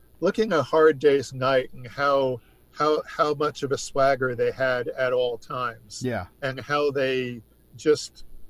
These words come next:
Speaker 1: lived this great life in the course of being around the music and doing what they did. Probably subconsciously, I put that in my mind somewhere. Yeah, try to strive for that a little bit.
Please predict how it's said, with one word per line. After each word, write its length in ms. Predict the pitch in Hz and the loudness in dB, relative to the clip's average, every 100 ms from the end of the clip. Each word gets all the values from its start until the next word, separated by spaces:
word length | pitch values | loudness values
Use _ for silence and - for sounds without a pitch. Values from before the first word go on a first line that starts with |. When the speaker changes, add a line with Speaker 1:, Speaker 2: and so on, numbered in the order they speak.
| - - | -12 -12
Speaker 1:
lived 420 | 123 143 151 127 | -2 2 2 2
this 200 | 131 - | -2 -2
great 400 | - 151 135 131 | -2 0 0 0
life 360 | 127 131 123 110 - | 0 2 2 0 -8
in 120 | 131 | -8
the 100 | 123 | -8
course 560 | 117 - 135 135 123 - | -4 -2 -2 -2 -4 -6
of 160 | 131 110 | -8 -6
being 260 | 131 123 | -8 -6
around 320 | 123 123 123 120 | -6 -6 -8 -10
the 60 | |
music 380 | 120 123 - 120 123 | -14 -14 -10 -12 -12
and 120 | 117 | -10
doing 320 | 135 127 120 | -4 -4 -4
what 260 | 120 120 - | -4 -6 -6
they 300 | 131 127 117 | -8 -8 -6
did. 340 | 127 123 113 - _ _ | -2 -2 -2 -8 _ _
Probably 340 | - 208 185 | 0 2 2
subconsciously, 920 | 135 - 131 - 135 143 127 - 127 120 | 0 2 2 0 -4 -4 -8 -4 0 0
I 60 | |
put 260 | 117 131 120 | 0 -4 0
that 200 | 131 - | 0 -2
in 60 | 127 | -6
my 140 | 117 | -10
mind 340 | 117 117 113 - | -12 -16 -20 -18
somewhere. 520 | 117 113 117 110 110 | -16 -14 -14 -12 -6
Yeah, 300 | 127 131 117 | -2 0 -2
try 260 | - 160 | -2 0
to 80 | 147 | -2
strive 380 | - - 131 120 | -4 -2 -2 -2
for 100 | 123 | -6
that 240 | 120 120 | -6 -6
a 60 | 117 | -6
little 240 | 110 107 | -6 -8
bit. 240 | - 117 | -6 -8